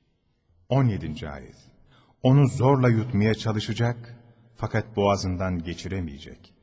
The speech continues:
Ve her taraftan ona ölüm gelecek, her yerinden ölümü hissedecek. Ancak yine de ölmeyecek. Bunun ardından da bitmez tükenmez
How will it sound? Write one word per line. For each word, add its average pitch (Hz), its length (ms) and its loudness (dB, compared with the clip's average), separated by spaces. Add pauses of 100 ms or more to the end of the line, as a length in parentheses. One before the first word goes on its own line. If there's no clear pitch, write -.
(420)
Ve 101 80 2
her 117 260 0
taraftan 117 720 0
ona 117 380 2
ölüm 110 340 0
gelecek, 95 680 -6 (380)
her 127 200 0
yerinden 101 840 0
ölümü 92 340 -4
hissedecek. - 840 -16 (420)
Ancak 98 380 0 (180)
yine 131 220 4
de 104 80 0
ölmeyecek. 87 840 -4 (640)
Bunun 120 240 4
ardından 110 600 2
da 104 200 0 (300)
bitmez 117 680 -2
tükenmez 101 720 -2